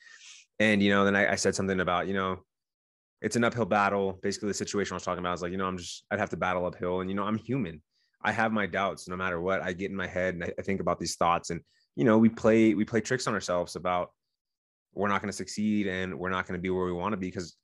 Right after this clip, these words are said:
it's natural. Humans wanna take the path of least resistance just because it's easy for us. But again,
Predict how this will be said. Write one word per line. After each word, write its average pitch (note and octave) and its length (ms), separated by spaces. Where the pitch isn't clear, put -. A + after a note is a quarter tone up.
it's - 140
natural. G#2+ 560
Humans G#2 240
wanna G2+ 160
take G2+ 260
the F#2 500
path F#2+ 240
of E2 140
least F#2 220
resistance F#2 380
just - 280
because F2+ 400
it's E2+ 240
easy G#2+ 260
for D2 240
us. - 220
But G#2+ 100
again, G2 400